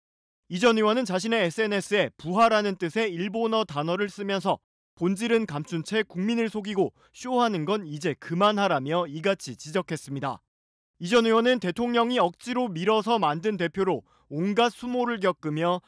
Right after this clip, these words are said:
대통령의 수족 역할을 다해왔는데 이젠 필요 없으니 토사구팽이라고 적었습니다. 그러면서 모든 사태의 근원은 대통령의 주권자를 무시한 국정운영과 처가 일가의 부패 의혹 때문으로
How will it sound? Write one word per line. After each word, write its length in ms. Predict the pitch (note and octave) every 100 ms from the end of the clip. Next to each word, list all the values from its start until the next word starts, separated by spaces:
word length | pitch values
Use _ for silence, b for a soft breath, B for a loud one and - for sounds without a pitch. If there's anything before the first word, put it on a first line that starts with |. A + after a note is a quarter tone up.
| b -
대통령의 640 | D#3 F#3 G#3+ G3 F#3+ A3+
수족 400 | - C4 C#4 D3+
역할을 420 | D#3 - A3 G3+
다해왔는데 760 | - C#3 F#3+ G3+ G3 F#3 F#3 - b b b
이젠 440 | D#3 D#3+ A3+ A3+
필요 300 | - B3 B3+
없으니 420 | F3+ - D#3+ D#3+ G#3
토사구팽이라고 1000 | - C4 C4 G#3 F3 F#3 G3 D#3 B2+ F#3
적었습니다. 640 | F3 D#3+ - D3 D#3 C3+ - _ _ _ _ -
그러면서 440 | G#3 A3+ G#3+ A#3+
모든 400 | E3 E3 G#3 B3+
사태의 420 | A#3 A#3 A#3 A3+
근원은 520 | - F#3 F#3+ G3+ A#3+ G#3
대통령의 580 | E3+ A3+ A3 G3+ A#3+
주권자를 680 | - E3+ - B3+ A#3+ A#3+ A#3
무시한 460 | E3+ E3 G3 A3 A3+
국정운영과 840 | E3 E3+ B3 A#3+ A3 G#3 F#3 E3 - b b
처가 440 | - B3 A#3 A#3+
일가의 480 | F3+ E3+ E3+ E3 A3
부패 440 | - D#3 E3 - A#3+
의혹 480 | G3 D3+ G#3 G#3+
때문으로 480 | - G3 F#3 G3+ C#3+